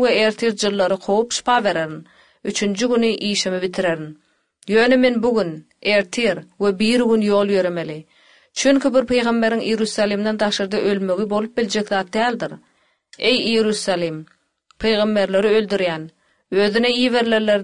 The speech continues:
daşlaýan Ýerusalim. Bir toguň jüýjülerini ganatlarynyň aşagyna ýygnaýşy ýaly, menem näçe gezek seniň çagalaryň üýşürjek boldum. Emma siz islemediňiz. Ine, öýüňiz size haraba bolup galýar.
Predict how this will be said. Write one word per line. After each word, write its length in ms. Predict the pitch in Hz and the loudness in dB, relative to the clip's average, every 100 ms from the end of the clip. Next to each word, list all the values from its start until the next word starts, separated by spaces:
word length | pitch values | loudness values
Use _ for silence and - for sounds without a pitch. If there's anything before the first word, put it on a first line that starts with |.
| 196 | 0
daşlaýan 500 | 190 - 180 185 175 | 0 0 -2 -2 -4
Ýerusalim. 560 | 185 175 175 165 160 160 - _ _ _ _ - | -4 -6 -6 -6 -6 -10 -14 _ _ _ _ -4
Bir 100 | 214 226 | -2 0
toguň 340 | 240 247 240 233 | 2 2 2 0
jüýjülerini 580 | 226 214 220 208 196 214 202 | 0 0 0 2 0 0 0
ganatlarynyň 600 | 202 202 190 185 185 220 | 0 0 -4 -4 -2 -2
aşagyna 380 | 220 220 202 196 | -2 0 -2 -2
ýygnaýşy 520 | 196 185 180 170 - 220 | -2 -4 -4 -6 -4 -2
ýaly, 300 | 185 165 160 - - - - | -2 -4 -8 -14 -20 -20 -6
menem 280 | 214 220 208 202 | 0 0 2 2
näçe 360 | 214 269 262 262 | 2 2 0 0
gezek 240 | 254 247 | 0 -2
seniň 240 | 240 226 226 | -4 -4 -2
çagalaryň 580 | - 208 202 202 196 190 | -2 0 0 0 -2 -4
üýşürjek 440 | 185 - 175 175 180 | -6 -8 -8 -8 -6
boldum. 380 | 165 160 156 156 _ _ _ - | -8 -8 -12 -14 _ _ _ -6
Emma 280 | 202 208 | -2 -2
siz 180 | 190 190 | -4 -6
islemediňiz. 640 | 180 180 180 170 170 147 151 _ _ _ _ _ - | -8 -6 -6 -4 -8 -10 -14 _ _ _ _ _ -6
Ine, 260 | 240 226 175 175 175 _ | -2 0 -2 -4 -12 _
öýüňiz 380 | 196 202 233 247 | 0 2 2 0
size 200 | 240 220 214 | 0 2 0
haraba 480 | 208 202 190 185 | 2 0 0 -2
bolup 240 | 185 175 180 | -2 -2 -2
galýar. 440 | 175 160 175 170 | -2 -2 -4 -8